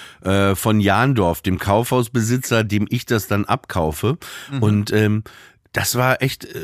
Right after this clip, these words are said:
Speaker 1: wie, äh, ähm, zwei, also wie, also wie ein Bruder,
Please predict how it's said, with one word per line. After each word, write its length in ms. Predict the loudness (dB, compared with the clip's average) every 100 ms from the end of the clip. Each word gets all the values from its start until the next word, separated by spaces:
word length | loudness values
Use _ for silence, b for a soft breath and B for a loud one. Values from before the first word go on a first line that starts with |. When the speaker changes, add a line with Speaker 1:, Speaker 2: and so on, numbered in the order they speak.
| -8
Speaker 1:
wie, 460 | -6 -4 -2 -4
äh, 580 | -6 -8 -8 -4 2 4
ähm, 400 | 4 4 4 0
zwei, 460 | -4 -4 0 2 2
also 240 | 0 0
wie, 120 | 0
also 460 | 0 0 -2 -2 0
wie 180 | -2 -2
ein 320 | 0 2 0
Bruder, 640 | -2 0 0 2 2 2